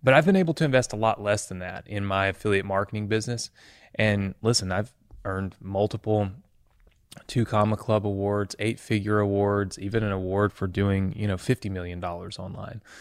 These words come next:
um, just as recently as last year. And it didn't, it, you know, it didn't cost me a lot of money to do.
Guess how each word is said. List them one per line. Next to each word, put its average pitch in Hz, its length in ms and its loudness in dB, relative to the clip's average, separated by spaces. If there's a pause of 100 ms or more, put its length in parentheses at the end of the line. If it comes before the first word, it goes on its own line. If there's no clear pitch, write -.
(320)
um, 92 460 -4
just 104 160 -4
as 101 140 -4
recently 98 340 -4
as 92 140 -6
last 95 280 -2
year. 123 220 0 (340)
And 120 220 0
it 120 80 0
didn't, 135 420 0
it, 123 120 -6 (100)
you 147 100 -4
know, 123 140 -4 (260)
it - 60 -4
didn't 147 160 0
cost 120 300 0
me 113 80 -2
a 107 40 0
lot 104 160 4
of 95 60 -2
money 90 220 -8
to - 160 -14
do. 139 280 0